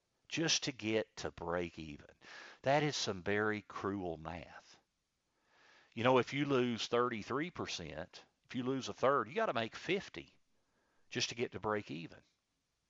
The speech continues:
Now, if you lose twenty percent, you have to make twenty-five. So see what you'll note, if you lose ten, you only have to make eleven. So what you'll notice there is, as the,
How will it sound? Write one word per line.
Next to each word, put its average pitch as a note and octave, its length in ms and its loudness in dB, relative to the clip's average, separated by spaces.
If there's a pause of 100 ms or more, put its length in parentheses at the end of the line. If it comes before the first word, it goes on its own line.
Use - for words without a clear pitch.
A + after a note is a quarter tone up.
(680)
Now, C3 100 8
if B2+ 100 2
you E3+ 120 2
lose D3 260 4
twenty C#4 440 0
percent, - 760 -8 (140)
you C3 60 -4
have C3 80 -2
to A#2+ 80 -6
make A2 160 -2
twenty-five. A#2+ 1000 0 (1400)
So D3+ 180 0
see G3 180 0
what E3+ 300 6
you'll C#3+ 160 2
note, F3 260 6
if - 160 0
you D#3+ 80 4
lose C3+ 240 2
ten, D3 320 0
you C3 80 2
only A2 200 2
have G2 160 2
to G2 60 -10
make F2 200 -2
eleven. F2+ 500 0
So - 240 0
what C#3 220 4
you'll A#2 160 2
notice B2+ 460 0
there F2+ 280 2
is, E2 380 -2 (680)
as B2 440 2
the, G#2+ 220 2